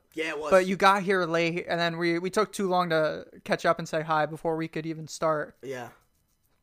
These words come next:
Speaker 2: But, yeah, no, for sure. I'm, I'd be down to do a whiskey pod, though.
Speaker 1: We gotta do that. I think the people
Speaker 2: Hopefully
Speaker 1: would
Speaker 2: it wouldn't
Speaker 1: like it.
Speaker 2: have, yeah, I think the people would love it. I mean, I would, I'd probably have to edit some shit out.
Speaker 1: Dude, yeah, the honesty is gonna
Speaker 2: Yeah.
Speaker 1: I'll, I will say this. I've been thinking since the, since the
Speaker 2: <laughs>
Speaker 1: last
Speaker 2: The
Speaker 1: pod.
Speaker 2: honesty.
Speaker 1: Bro, I'm,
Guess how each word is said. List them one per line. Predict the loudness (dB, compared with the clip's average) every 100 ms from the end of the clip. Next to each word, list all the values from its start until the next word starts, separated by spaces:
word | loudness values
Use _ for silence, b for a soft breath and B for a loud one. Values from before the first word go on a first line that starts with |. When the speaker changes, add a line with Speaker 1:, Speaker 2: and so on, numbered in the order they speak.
| _ _ -4
Speaker 2:
But, | -2
yeah, | 2 4
no, | 4
for | 2 0
sure. | 4 4
I'm, | 4 0
I'd | -2
be |
down | -2 -2
to |
do | -2
a | -2
whiskey | -4 -8
pod, | -12 -12 -8
though. | -8 -8
Speaker 1:
We | -8
gotta | -8 -8
do | -10
that. | -12 -14 -14
I | -10
think | -10 -10
the |
people | -2 0
Speaker 2:
Hopefully | 2 4
Speaker 1:
would | 4
Speaker 2:
it |
wouldn't | 4 -2
Speaker 1:
like | -6
it. | _
Speaker 2:
have, | -2 4
yeah, | 4
I |
think | 4 -6
the |
people | -6 -6 -4
would | -4
love | -2 0
it. | 0
I | -4
mean, | -6 -4
I | -2
would, | -4 -6
I'd | -6 -6 -2
probably | 0 0 0
have | -4
to | -4
edit | -4 -6
some | -12
shit | -12 -8
out. | -6 -8 -10 -18 _ _ -4
Speaker 1:
Dude, | -2 -2
yeah, | -2 -4
the | -6 -10
honesty | -8 -8 -8 -10
is | -12 -12
gonna | -14 -14 -20 _
Speaker 2:
Yeah. | -6 -2 2 4
Speaker 1:
I'll, | 4 4
I | 2
will | 0
say | -2 -2
this. | -2 -6
I've | -6
been | -6
thinking | -6 -8 -10
since | -8 -4 -4
the, | -4 -8
since | -8 -8
the | -4
Speaker 2:
<laughs> | -2
Speaker 1:
last | 0 0
Speaker 2:
The |
Speaker 1:
pod. | 4 6 6
Speaker 2:
honesty. | 6 4 4 2 0 0 0 0 0
Speaker 1:
Bro, | 0
I'm, | 0 -2